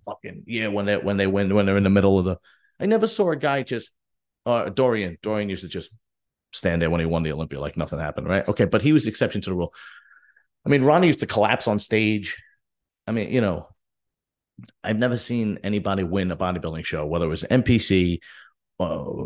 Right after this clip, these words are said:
N G A, which is the all natural circuit, or all the way up to the I F B B, all the way up to the Olympia, and not have a tremendous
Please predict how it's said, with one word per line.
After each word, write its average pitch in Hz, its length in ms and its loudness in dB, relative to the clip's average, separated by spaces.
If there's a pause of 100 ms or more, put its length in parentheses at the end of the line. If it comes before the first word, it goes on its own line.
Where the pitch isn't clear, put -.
(140)
N 131 220 6
G 107 220 6
A, 95 120 6
which 87 140 2
is 82 60 -4
the 92 80 4
all 98 120 4
natural 85 300 -2
circuit, 87 480 -4 (320)
or 87 160 -2
all 123 120 4
the 127 60 6
way 113 160 8
up 104 160 4
to 101 120 2
the 92 140 2
I 92 120 -2
F 87 120 -6
B 92 100 -4
B, 85 420 -6 (220)
all 123 100 6
the 135 80 10
way 120 80 10
up 104 80 6
to 107 100 0
the 92 60 2
Olympia, 92 260 -2
and 98 240 -4
not 92 360 -4 (480)
have 92 400 -2
a 101 100 -2
tremendous 98 1160 0